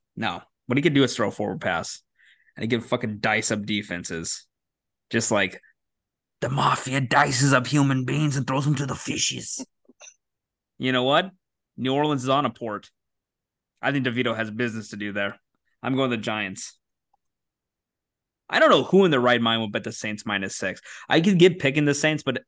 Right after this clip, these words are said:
do you really have confidence betting U S currency, one dollar ninety-four cents, on the Saints to cover a six-point spread in the N F L? I do not. So give me the Giants. I mean, I actually think the Giants can win this game outright.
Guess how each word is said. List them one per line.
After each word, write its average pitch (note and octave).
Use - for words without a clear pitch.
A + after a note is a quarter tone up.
do B2+
you G3
really D#3
have D3
confidence B2+
betting C3
U B2+
S B2+
currency, B2
one B2
dollar B2
ninety-four A#2+
cents, A#2
on A2+
the A#2
Saints A#2+
to A#2+
cover A#2
a A2+
six-point A#2
spread A2+
in A#2
the G#2+
N G#2
F G#2
L? G#2+
I A#2+
do B2+
not. G#2
So F#2+
give D#3
me F#3+
the C3+
Giants. G2
I A#2
mean, C3
I F#3
actually C#4
think C3+
the A#2+
Giants A2
can -
win G#2
this G2
game G2
outright. C2+